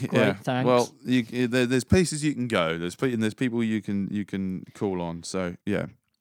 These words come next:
Speaker 2: Should we start with that bit?
Speaker 1: Yes. Um, <laughs> exactly.
Speaker 2: Should we touch
Speaker 1: Um, so, yeah, we'll, we'll do that. We'll,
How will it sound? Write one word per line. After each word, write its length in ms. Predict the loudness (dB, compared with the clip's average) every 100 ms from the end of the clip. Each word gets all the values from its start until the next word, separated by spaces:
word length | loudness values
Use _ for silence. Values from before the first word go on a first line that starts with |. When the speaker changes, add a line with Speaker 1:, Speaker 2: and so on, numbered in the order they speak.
| _ _
Speaker 2:
Should 160 | -10
we 60 | -10
start 320 | -6 -6 -4
with 140 | -4
that 180 | -6 -12 -14
bit? 140 | -18 2
Speaker 1:
Yes. 480 | 6 6 4 -4 -6 -14 4
Um, 360 | 8 10 10 8
<laughs> 60 | 8
exactly. 340 | 8 6 4
Speaker 2:
Should 40 |
we 60 | -2
touch 180 | -6 -12 -12 4
Speaker 1:
Um, 280 | 6 6 4
so, 140 | 6
yeah, 220 | 10 10
we'll, 160 | 10 8
we'll 160 | 8 6
do 100 | 8
that. 160 | 6
We'll, 140 | 2